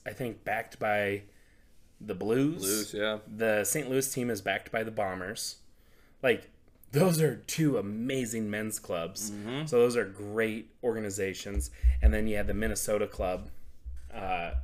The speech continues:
Speaker 1: fantastic. So then in the social division, you know,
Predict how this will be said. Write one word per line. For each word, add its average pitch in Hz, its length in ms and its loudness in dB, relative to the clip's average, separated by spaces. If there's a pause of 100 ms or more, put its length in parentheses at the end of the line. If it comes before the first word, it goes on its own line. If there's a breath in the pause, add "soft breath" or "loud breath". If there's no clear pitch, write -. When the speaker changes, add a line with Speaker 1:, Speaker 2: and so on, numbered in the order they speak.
(160)
Speaker 1:
fantastic. 101 840 -6 (480 soft breath)
So - 180 4
then 214 260 4 (100)
in 185 180 0
the 165 80 2
social 226 420 0
division, 113 680 -2 (320 soft breath)
you 120 100 0
know, 104 300 -2